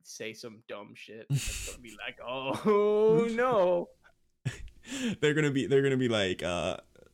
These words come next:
Speaker 2: "Peter, come here," and you're gonna be like, <laughs>
Speaker 1: Nice.
Speaker 2: "Where?" <laughs>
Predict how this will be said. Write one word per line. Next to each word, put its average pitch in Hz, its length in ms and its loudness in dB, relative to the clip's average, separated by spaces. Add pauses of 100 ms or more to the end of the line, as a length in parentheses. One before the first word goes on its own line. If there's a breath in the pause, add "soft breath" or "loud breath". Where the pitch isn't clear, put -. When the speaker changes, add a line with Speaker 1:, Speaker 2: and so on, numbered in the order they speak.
(180)
Speaker 2:
"Peter, 123 440 0 (360)
come 117 180 -2
here," 120 300 0
and 98 100 -2
you're 101 120 0
gonna 92 140 -4
be 78 60 -6
like, - 300 -2
<laughs> - 1120 -14
Speaker 1:
Nice. 110 560 0
Speaker 2:
"Where?" - 120 -14 (180)
<laughs> 165 140 6